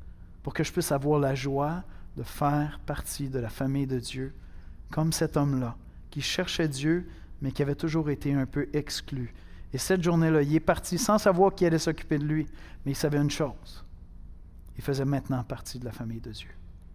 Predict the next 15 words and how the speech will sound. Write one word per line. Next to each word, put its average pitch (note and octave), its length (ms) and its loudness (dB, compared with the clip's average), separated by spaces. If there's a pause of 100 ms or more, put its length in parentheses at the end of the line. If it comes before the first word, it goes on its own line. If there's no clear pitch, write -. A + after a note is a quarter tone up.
(280)
On C#3 60 0
va C3 60 0
prier. - 300 -8 (920)
Seigneur E3+ 320 6
Jésus, E3 320 4
on F3 100 6
vient D3+ 160 2
t'adorer D3+ 420 6
ce - 120 -2
matin D#3 320 4 (120)
parce - 180 -4
que C#3+ 80 -4
tu E3+ 480 0
es C#3+ 300 2
merveilleux. A2+ 500 -4